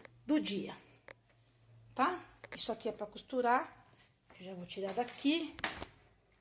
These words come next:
Ai, gente, mas é muita coisa pra fazer, né? Mas eu gosto. Ai, eu não desanimo não, sabia?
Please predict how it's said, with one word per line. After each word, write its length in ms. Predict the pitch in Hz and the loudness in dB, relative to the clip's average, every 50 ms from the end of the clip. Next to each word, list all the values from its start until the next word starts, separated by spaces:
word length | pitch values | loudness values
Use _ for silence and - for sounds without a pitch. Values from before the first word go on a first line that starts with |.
| _ - _ - | _ -20 _ -14
Ai, 200 | 185 196 208 196 | -10 -8 -6 -4
gente, 480 | 175 - - 170 196 196 196 - - 196 | -4 -2 -2 -2 -4 -4 -4 -4 -4 -4
mas 180 | 196 190 180 208 | -4 -4 -4 -4
é 80 | 202 | -4
muita 400 | 196 190 185 208 220 233 233 247 | -4 -4 -2 0 0 0 0 -2
coisa 300 | 240 - - 196 185 190 | -4 -4 -4 -4 -4 -4
pra 120 | - 196 185 | -6 -8 -8
fazer, 300 | - - 196 - - - | -6 -8 -8 -8 -6 -4
né? 180 | 180 233 254 | 2 4 4
Mas 180 | 240 226 202 233 | 4 4 2 0
eu 100 | 247 254 254 - | 0 -2 -2 -4
gosto. 720 | - 208 208 214 202 - - - - - - - - 185 180 - - - - - - - - - - - - - - | 0 2 2 4 4 2 -2 -4 -4 -8 -10 -12 -14 -12 -12 -12 -14 -14 -16 -16 -14 -14 -14 -14 -14 -14 -14 -12 -2
Ai, 440 | - 262 269 285 294 294 285 285 - - - - - - - - - - - _ _ _ - - - - - - | 2 4 6 6 8 6 6 4 2 0 -2 -2 -6 -10 -14 -18 -20 -20 -20 _ _ _ -10 -10 -10 -12 -2 0
eu 80 | 247 262 | 2 2
não 120 | 285 294 | 2 2
desanimo 540 | 233 220 220 302 302 285 285 302 294 302 339 | 0 0 2 2 4 6 6 6 6 6 6
não, 200 | 320 269 240 233 | 4 4 4 4
sabia? 480 | - - 226 214 269 254 226 196 143 | 2 0 -2 0 0 0 2 0 0